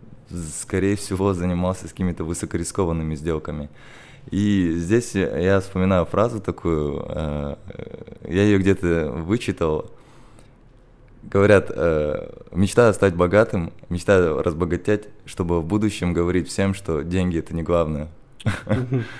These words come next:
Speaker 1: Ну вот, у-, и слушая все это, и видя, и у меня примерно аналогичное мнение складывается, как бы он говорит всем: «S and P пятьсот, S and P пятьсот, ребята, вот, типа, исключительно это». Но при этом весь его свой путь, он вообще кардинально отличается. Он,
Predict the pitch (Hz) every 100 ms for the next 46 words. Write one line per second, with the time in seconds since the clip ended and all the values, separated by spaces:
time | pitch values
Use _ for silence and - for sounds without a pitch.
0 | - - 123 104 117 107 95 98 101 98
1 | 95 92 104 104 90 - 120 - 107 92
2 | - 110 139 101 90 92 98 90 82 78
3 | 85 80 87 104 104 95 95 90 90 90
4 | 87 90 87 87 78 - 82 78 76 -
5 | 78 78 76 73 82 95 90 92 113 -
6 | 82 85 101 98 - - 101 90 - 92
7 | 87 - - 90 87 80 80 - 78 78
8 | - - 71 73 - - 90 82 73 78
9 | 82 - 107 - 90 71 - - - 90
10 | 92 - 90 90 - 92 82 - 120 87
11 | 85 76 - 85 71 87 82 87 85 78
12 | 76 - 92 73 - 78 92 73